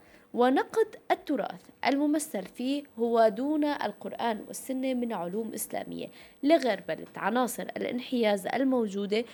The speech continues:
وكشف جذورها الثقافية والتاريخية النسبية، ما يفتح الباب أمام اجتهادات معاصرة تخلو من الانحيازات. أولًا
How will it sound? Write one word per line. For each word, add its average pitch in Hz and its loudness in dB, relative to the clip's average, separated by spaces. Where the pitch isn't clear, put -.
وكشف 269 0
جذورها 220 2
الثقافية 196 -4
والتاريخية 247 0
النسبية، 233 -2
ما 233 6
يفتح 285 2
الباب 180 -4
أمام 262 0
اجتهادات 208 0
معاصرة 226 2
تخلو 220 -4
من 214 0
الانحيازات. - -6
أولًا 302 6